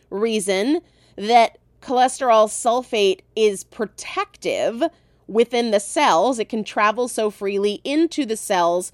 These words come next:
One of the reasons that it has a protective role there beyond glutathione synthesis, which we talked about a few minutes ago,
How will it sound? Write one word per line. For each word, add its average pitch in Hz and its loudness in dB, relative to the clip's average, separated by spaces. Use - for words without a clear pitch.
One 269 -2
of 403 -4
the 311 -6
reasons 233 -6
that 214 2
it - 0
has 208 -2
a 214 -6
protective 190 -8
role 240 2
there 202 2
beyond 233 -2
glutathione 214 -2
synthesis, 185 -6
which 175 -10
we 180 -6
talked 170 -8
about 165 -2
a 175 -4
few 180 -8
minutes 247 -6
ago, 156 -2